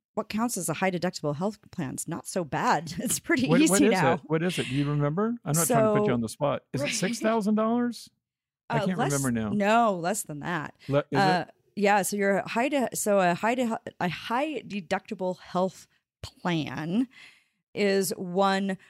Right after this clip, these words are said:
Speaker 1: where, uh, the I R S says that it's a de-, deductible of at least fourteen hundred for an in-, individual or twenty-eight hundred for a
Speaker 2: Oh,
Speaker 1: family.
Speaker 2: that's right. That's right.
Speaker 1: Yes. So, so it's pretty, I mean, in the grand scheme of things, it's not, I mean,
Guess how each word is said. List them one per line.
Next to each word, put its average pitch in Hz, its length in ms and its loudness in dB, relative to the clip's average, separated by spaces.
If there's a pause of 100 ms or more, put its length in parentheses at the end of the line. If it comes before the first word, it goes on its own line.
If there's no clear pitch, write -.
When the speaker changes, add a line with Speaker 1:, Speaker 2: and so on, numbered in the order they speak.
(120)
Speaker 1:
where, 180 640 2
uh, 170 180 0
the - 140 -6
I 185 160 2
R 220 140 2
S 208 260 0
says 190 400 0
that 170 420 0
it's 180 140 -4
a - 20 -6
de-, 170 160 -2 (180)
deductible 196 600 -2
of 175 140 -2
at 170 100 -2
least 175 180 -6
fourteen 233 320 -2
hundred 233 220 0
for 214 120 -2
an 208 60 -2 (120)
in-, 180 180 -4
individual 202 480 0
or 160 160 -2
twenty-eight 190 440 -6
hundred 170 280 -4 (100)
for 156 200 -6
a 139 60 -4
Speaker 2:
Oh, - 20 -4
Speaker 1:
family. 151 160 2
Speaker 2:
that's 170 240 -4
right. 110 260 -2
That's 131 220 -6
right. 104 160 -4 (240)
Speaker 1:
Yes. - 380 -4 (220)
So, 202 680 2 (140)
so 214 180 0
it's 196 120 -2
pretty, 262 560 -2 (100)
I 170 80 -4
mean, 160 320 -2 (320)
in 190 60 -4
the 180 80 0
grand 180 300 -2
scheme 254 240 -2
of 185 120 -2
things, 131 360 -8
it's - 180 -8
not, 185 220 -4 (1300)
I 175 60 2
mean, 151 440 -2